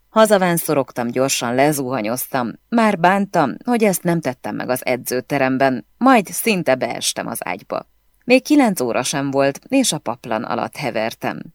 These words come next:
Ránéztem a telefonomra, láttam, hogy Lizzie már kétszer keresett,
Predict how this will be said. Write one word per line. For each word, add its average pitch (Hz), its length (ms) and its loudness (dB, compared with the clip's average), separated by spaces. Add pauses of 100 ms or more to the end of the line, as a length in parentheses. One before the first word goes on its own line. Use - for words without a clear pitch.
(260)
Ránéztem 165 560 0
a 156 80 0
telefonomra, 135 960 -2
láttam, 233 340 -2
hogy 170 140 0
Lizzie 170 300 0
már 135 200 0
kétszer 127 480 -6
keresett, 135 600 -2